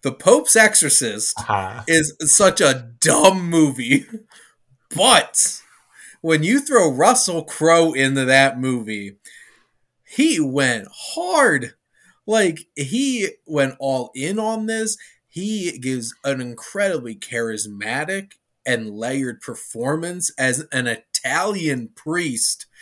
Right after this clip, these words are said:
Speaker 1: Like, after you got to see him as Zeus being all Greek, and now I'm like, I get to see him playing this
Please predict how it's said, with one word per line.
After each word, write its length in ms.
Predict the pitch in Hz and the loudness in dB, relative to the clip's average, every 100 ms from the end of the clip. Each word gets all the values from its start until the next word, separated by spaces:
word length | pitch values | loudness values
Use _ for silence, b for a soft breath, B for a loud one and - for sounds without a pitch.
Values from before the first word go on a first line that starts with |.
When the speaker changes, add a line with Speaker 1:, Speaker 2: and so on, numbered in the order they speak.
| B B B B | B B B B
Speaker 1:
Like, 480 | 185 156 143 - - _ - | 4 4 4 -2 -20 _ 2
after 340 | 185 214 214 | 4 4 -2
you 100 | 185 | -2
got 220 | 190 185 | 0 0
to 100 | - | -2
see 240 | - 180 147 | -4 -2 -2
him 200 | 165 147 | -2 -2
as 120 | 117 110 - | -2 -2 0
Zeus 460 | 135 165 156 - | 0 0 2 0
being 300 | 135 139 135 | 0 -2 0
all 200 | 135 120 | 0 -2
Greek, 520 | 107 104 117 143 170 - - B B B | -4 -8 -4 -4 -4 -8 -18 B B B
and 180 | 143 143 | 2 4
now 180 | 143 151 | 2 4
I'm 80 | 151 | 4
like, 240 | 139 - 131 | 2 2 2
I 100 | 139 | 2
get 220 | 147 139 | 0 -2
to 80 | 139 | -4
see 220 | - 131 | -2 0
him 240 | 147 147 | -2 -2
playing 420 | 151 151 139 139 135 | -2 -2 0 -2 -4
this 340 | 127 123 | -4 -4